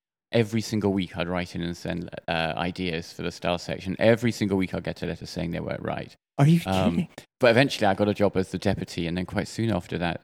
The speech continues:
Speaker 1: the, uh, the editor left, and, and they gave me the magazine. So I, I, I did get that job, and that's kind of where all the fun started, I suppose.
Speaker 2: Well, I mean, that, that's a lot of ambition.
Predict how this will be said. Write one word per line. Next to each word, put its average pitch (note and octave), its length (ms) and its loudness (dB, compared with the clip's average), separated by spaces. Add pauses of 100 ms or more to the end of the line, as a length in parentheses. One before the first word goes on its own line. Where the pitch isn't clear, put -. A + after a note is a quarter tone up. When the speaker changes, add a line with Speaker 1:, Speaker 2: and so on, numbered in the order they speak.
Speaker 1:
the, E2+ 220 -2
uh, D#2+ 200 -2 (180)
the F2+ 80 -2
editor F2 300 -6
left, E2 260 -8
and, F2 320 -8
and G2 140 -4
they G2 80 -4
gave G2+ 200 -8
me G2+ 160 -8
the G2 120 -10
magazine. A#2 460 -4
So - 200 -4
I, G#2 140 -6 (420)
I, G#2 100 -4 (140)
I A2+ 80 -4
did - 220 -6
get - 200 -2
that A2+ 160 -2
job, A#2+ 220 2
and B2 80 -2
that's - 260 -4
kind G#2+ 320 -6
of F#2 80 -8
where F#2 140 -2
all F2+ 80 -2
the F2 80 -6
fun F2 220 -6
started, - 480 -14
I - 100 -12
suppose. - 380 -18 (200)
Speaker 2:
Well, E3+ 300 6
I D3+ 160 8
mean, D#3+ 160 6
that, G#3+ 260 4
that's C3 300 -2
a A#3+ 60 2
lot A2+ 400 2
of A#2 120 0
ambition. F#2+ 840 0